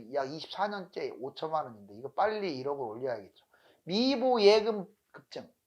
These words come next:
미보 예금 십 년새 칠백육십이 조, 금융 피해를 봅니다. 국가별 보호한도 봤더니 우리나라가 꼴찌야. 세금만 걷어가는 집단이 정부, 국회, 은행들이에요.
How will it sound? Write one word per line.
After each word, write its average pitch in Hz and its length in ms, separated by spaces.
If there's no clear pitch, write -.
미보 202 360
예금 180 340
십 - 180
년새 254 680
칠백육십이 175 600
조, - 280
금융 208 440
피해를 277 360
봅니다. 127 480
국가별 233 480
보호한도 208 460
봤더니 170 280
우리나라가 156 500
꼴찌야. - 540
세금만 269 800
걷어가는 196 480
집단이 170 580
정부, 175 560
국회, 226 560
은행들이에요. 156 580